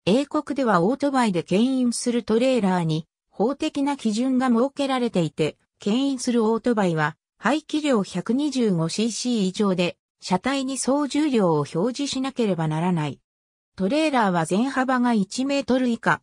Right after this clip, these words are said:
オートバイの後車からトレーラーの後端までの距離は二点五メートル以下、トレーラーの積載重量は百五十キログラム、または牽引車両の総重量の二、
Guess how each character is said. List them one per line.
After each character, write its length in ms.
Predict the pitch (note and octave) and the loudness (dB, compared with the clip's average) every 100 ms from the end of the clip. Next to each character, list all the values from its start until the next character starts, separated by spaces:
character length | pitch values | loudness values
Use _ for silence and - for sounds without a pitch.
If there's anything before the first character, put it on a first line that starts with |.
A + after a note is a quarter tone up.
| _ - | _ -2
オ 140 | G#3+ | 0
ー 40 | D4 | 2
ト 140 | C#4+ | 0
バ 140 | C4+ A3+ | 2 2
イ 80 | |
の 120 | F3 F3 | 0 0
後 220 | B3 A#3+ | 0 0
車 160 | G#3 | -2
か 120 | F#3+ D#3+ | -2 0
ら 180 | D#3 _ _ - | 0 _ _ -4
ト 140 | F3+ | 0
レ 200 | C#4+ D4 | 2 2
ー 20 | |
ラ 140 | B3+ F#3+ | 2 0
ー 20 | |
の 120 | D#3+ | -2
後 280 | - G3+ C4+ | 0 0 2
端 220 | B3+ C4 | -2 -2
ま 140 | C4 | 0
で 120 | A#3+ G#3+ | 2 2
の 120 | F#3+ | 0
距 180 | - C#4 | 0 0
離 120 | A#3+ | 2
は 120 | F#3+ | 2
二 200 | F3 C4 | 2 0
点 260 | G#3+ G3+ E3 | 0 0 0
五 140 | D#3 | 2
メ 180 | F#3 B3+ | 2 0
ー 20 | |
ト 140 | B3 A3+ | 0 0
ル 100 | G#3 | 2
以 140 | F#3+ | 0
下、 260 | - D3+ - _ _ | -2 -4 -4 _ _
ト 140 | F#3+ G3+ | -4 0
レ 180 | D#4 | 0
ー 40 | D4 | 2
ラ 180 | B3+ G3 | 2 2
ー 20 | |
の 140 | D#3+ | 0
積 260 | - D#3+ - | -2 -4 -4
載 260 | - C4+ | -4 -2
重 260 | A3+ C4 B3+ | -2 -2 0
量 260 | A3+ G3 E3 | 2 2 2
は 120 | D#3 | 0
百 320 | D3+ E3 B3 | -2 -4 -2
五 120 | A#3+ | 0
十 180 | A3+ A3+ | 0 0
キ 200 | - - | -4 -4
ロ 120 | B3+ | -2
グ 120 | B3 A#3 | 0 0
ラ 100 | E3 | 2
ム、 220 | D3+ - _ _ | 0 -4 _ _
ま 160 | E3 F3 | -4 0
た 160 | C4+ | 0
は 200 | G#3+ D#3+ - _ - | 2 0 -4 _ -2
牽 220 | G3 C#4+ | 0 0
引 240 | D4 C#4+ | 0 -2
車 180 | C4+ D#4 | -2 -2
両 260 | D4 C4 F#3+ | 0 2 2
の 100 | D#3 | 0
総 260 | - G#3+ | -2 -2
重 280 | A3+ C4 B3 | 0 0 0
量 240 | A3+ G#3 F3 | 2 0 0
の 100 | D#3 | 0
二、 240 | D#3 | 0